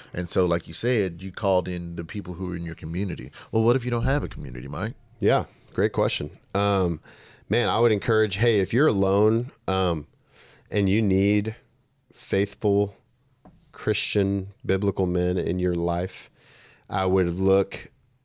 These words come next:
Speaker 2: around where you live, um, for a Bible teaching, gospel centered, gospel proclaiming church. Um, and I would pursue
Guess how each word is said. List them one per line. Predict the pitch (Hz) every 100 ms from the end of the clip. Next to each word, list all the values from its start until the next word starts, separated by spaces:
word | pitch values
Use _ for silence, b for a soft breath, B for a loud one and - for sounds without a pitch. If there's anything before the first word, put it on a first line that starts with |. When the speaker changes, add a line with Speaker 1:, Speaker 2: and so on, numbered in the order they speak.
| _ _ -
Speaker 2:
around | 90 92 92 98 95
where | 95
you | 95 87
live, | 85 87 123 143 - b b b b b b
um, | 98 95 92 85 82
for | - - 98 98
a | 80 95 95 92 -
Bible | 90 90 98 98 104 110 110 110 120 _
teaching, | - 107 95 - 92 87 87 - 92 90
gospel | 95 101 - - 107
centered, | - 98 92 - 92 87 85
gospel | 90 90 - 92
proclaiming | - 92 - 92 87 87 82 82
church. | - 80 73 - - - - B B B B B -
Um, | 92 87 82 78 78 - _ 98
and | 95
I | 95
would | 98 -
pursue | 104 - - 107 113 87 87